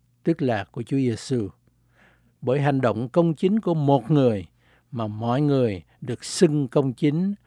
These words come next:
và được hưởng sự sống." Chúa Giêsu đã chịu chết thay cho chúng ta, nên chúng ta không còn phải chết nữa, nhưng được sống với Chúa đời đời.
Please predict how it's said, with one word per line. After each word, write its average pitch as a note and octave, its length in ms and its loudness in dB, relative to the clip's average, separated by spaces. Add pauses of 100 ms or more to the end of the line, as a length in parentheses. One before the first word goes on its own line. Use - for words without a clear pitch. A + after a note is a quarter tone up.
(240)
và B2 260 -2
được G2+ 300 -6
hưởng B2+ 360 -4
sự - 200 -14
sống." C3+ 360 -10 (1900)
Chúa F3+ 100 2
Giêsu F#3+ 300 4
đã D#3 100 0
chịu C3+ 260 -4
chết F3+ 240 -6
thay D#3 340 0
cho C#3 80 0
chúng C3+ 260 -8
ta, A#2+ 260 -4 (520)
nên C#3+ 160 -2
chúng D3+ 160 -8
ta C#3+ 100 0
không C#3 240 -6
còn G#2 240 -2
phải B2 140 -10
chết - 380 0
nữa, G#2+ 240 -8 (280)
nhưng F#3+ 240 6
được C3+ 160 0
sống G#3+ 260 2
với A#3 140 2
Chúa A#3+ 180 2
đời C#3+ 260 6
đời. G#2 300 0